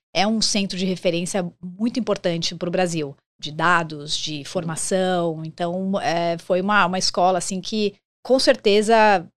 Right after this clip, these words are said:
eu, eu levo no meu dia a dia sempre. E eu morei em República, né?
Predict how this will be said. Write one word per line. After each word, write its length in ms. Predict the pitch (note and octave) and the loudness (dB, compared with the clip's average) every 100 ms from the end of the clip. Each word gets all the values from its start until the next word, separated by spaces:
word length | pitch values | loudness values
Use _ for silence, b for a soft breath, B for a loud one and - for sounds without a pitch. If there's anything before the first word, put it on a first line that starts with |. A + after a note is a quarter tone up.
| _ | _
eu, 140 | G#3 G#3 | -4 2
eu 100 | G#3+ | 2
levo 500 | G#3 G#3+ A3 A3 A3+ | 6 6 4 2 0
no 160 | G#3 G#3 | 0 -2
meu 180 | F3+ A3 | 2 2
dia 200 | F3+ G#3 | 4 4
a 20 | |
dia 480 | F#3+ E3+ G3 G3+ F#3+ | 2 0 2 4 2
sempre. 640 | F3 - F#3 E3 - D3 - _ | 0 -2 -4 -4 -8 -10 -14 _
E 60 | F#3 | -4
eu 60 | |
morei 220 | G3 G3+ G3+ | 2 4 4
em 20 | |
República, 580 | A3 A3 G#3+ E3+ - D#3+ | 2 0 -2 -2 -6 -8
né? 200 | D3+ | -8